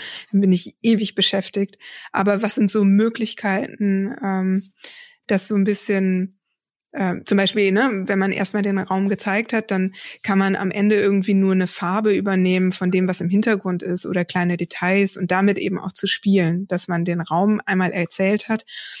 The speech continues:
und dann ist der Leser mit dem Kopf schon da und dann kann ich mit kleinen Details, äh, einfach zeigen, wo er sich befindet,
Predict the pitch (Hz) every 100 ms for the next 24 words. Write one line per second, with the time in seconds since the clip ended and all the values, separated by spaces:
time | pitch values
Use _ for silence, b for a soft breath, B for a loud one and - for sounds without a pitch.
0 | B _ 202 180 170 - 180 196 196 -
1 | - 190 180 170 170 - 180 190 196 180
2 | 175 180 170 180 - 214 - 196 196 185
3 | 175 170 170 175 170 175 175 180 170 180
4 | 180 196 196 - 175 180 185 - - 175
5 | 165 B B B B 185 185 - 190 190
6 | 190 196 196 190 196 - 190 - 233 240
7 | 247 240